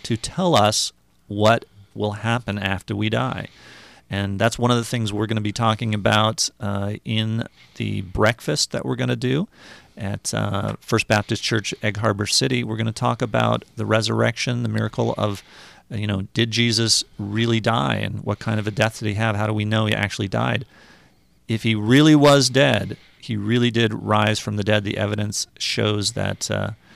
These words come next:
he really did rise. So, um, so we can then know that's like God's stamp of approval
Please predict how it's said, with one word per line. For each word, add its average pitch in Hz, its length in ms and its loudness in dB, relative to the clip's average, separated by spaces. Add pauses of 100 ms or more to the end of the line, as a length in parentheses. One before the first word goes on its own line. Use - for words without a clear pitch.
(120)
he 107 260 -4
really 107 300 2
did 101 180 0
rise. 104 500 0 (380)
So, 104 540 0
um, 101 480 -4 (360)
so - 160 0
we 110 160 2
can 110 260 0
then 123 280 2
know 117 240 4
that's 104 260 0 (120)
like 101 200 -4
God's 104 400 4
stamp 104 420 -2
of 101 120 -2
approval 110 640 2